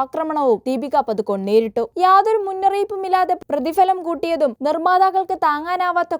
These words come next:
കൂറ്റൻ ഡിമാൻഡുകൾ മുന്നോട്ട് വെച്ചതുമാണ് നടി പ്രൊജക്ടിൽ നിന്ന് പുറത്താവാൻ കാരണമെന്നാണ് ആദ്യം റിപ്പോർട്ടുകൾ വന്നത്. എന്നാൽ അതല്ല, ദീപിക കൽക്കി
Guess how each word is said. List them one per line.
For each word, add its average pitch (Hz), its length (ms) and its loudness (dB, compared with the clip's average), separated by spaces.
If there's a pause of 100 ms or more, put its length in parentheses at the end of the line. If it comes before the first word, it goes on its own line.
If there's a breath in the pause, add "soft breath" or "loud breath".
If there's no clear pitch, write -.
(100)
കൂറ്റൻ 294 420 -4
ഡിമാൻഡുകൾ 330 460 0 (120)
മുന്നോട്ട് 320 400 -2
വെച്ചതുമാണ് 311 520 -2 (180)
നടി 359 220 0
പ്രൊജക്ടിൽ 330 460 -4
നിന്ന് 349 220 -2
പുറത്താവാൻ 311 600 0
കാരണമെന്നാണ് 285 640 0 (200)
ആദ്യം 269 300 0
റിപ്പോർട്ടുകൾ 233 480 -2
വന്നത്. 214 260 0 (240)
എന്നാൽ 302 280 4
അതല്ല, 311 240 2 (320)
ദീപിക 302 280 -4 (120)
കൽക്കി 311 260 -2